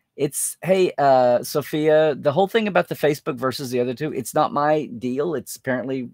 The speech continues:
whatever's in the coding Facebook does. And they defeat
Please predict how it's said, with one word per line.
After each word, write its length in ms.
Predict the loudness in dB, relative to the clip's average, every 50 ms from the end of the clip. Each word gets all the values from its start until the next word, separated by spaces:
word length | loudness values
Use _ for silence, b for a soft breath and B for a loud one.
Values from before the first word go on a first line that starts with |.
| -14
whatever's 560 | -10 -6 -4 -2 -2 -2 -2 -4 -6 -4 -4
in 140 | -4 -2 -2
the 80 | -4 -4
coding 520 | -2 -2 0 0 0 -2 -4 -4 -6 -10 _ _ _ _ _ _ _ _ -8
Facebook 360 | -6 -6 -6 -4 -6 -6 -4
does. 460 | -2 0 0 0 0 -2 -6 -10 -16 _ _ _ _ _ _ _ _ _ _ _ _ -10
And 80 | -6 -4
they 140 | -4 -2 -4
defeat 480 | -6 -8 -6 -4 -4 -4 -4 -8 -16